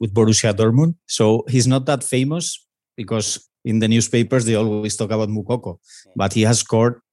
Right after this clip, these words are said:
Speaker 1: really a lot of goals in the, these under nineteen, under seventeen categories.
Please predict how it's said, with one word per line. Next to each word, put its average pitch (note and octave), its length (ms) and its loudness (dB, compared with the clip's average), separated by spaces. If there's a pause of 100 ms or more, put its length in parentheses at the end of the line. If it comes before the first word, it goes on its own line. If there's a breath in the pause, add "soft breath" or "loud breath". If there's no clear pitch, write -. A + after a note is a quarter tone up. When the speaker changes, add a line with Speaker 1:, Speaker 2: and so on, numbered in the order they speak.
Speaker 1:
really A2 300 4
a G#2+ 60 2
lot G#2+ 200 0
of G#2 140 -6
goals A2 480 -4
in A2 200 -4
the, G#2+ 420 0 (200)
these A2 260 -2
under A2 300 0
nineteen, A2+ 500 0
under A2 220 -2
seventeen G#2+ 600 -4
categories. A2+ 640 -4